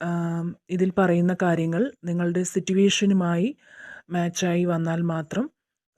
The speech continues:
റീഡിങ്ങിനെ നിങ്ങൾ പോസിറ്റീവായി എടുക്കുക. മാച്ച് അല്ലാത്ത കാര്യങ്ങൾ തീർച്ചയായിട്ടും വിട്ടുകളയുക.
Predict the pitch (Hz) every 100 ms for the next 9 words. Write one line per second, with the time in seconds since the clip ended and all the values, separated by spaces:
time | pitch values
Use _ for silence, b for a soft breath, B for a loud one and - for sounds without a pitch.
0 | 214 208 202 202 202 190 175 170 165 180
1 | 175 175 185 170 160 143 151 151 185 269
2 | _ _ _ _ _ _ - 214 214 220
3 | 208 202 196 220 202 180 175 185 339 -
4 | 170 160 - 185 180 175 220 277 - 147
5 | 160 156 151 151 143 233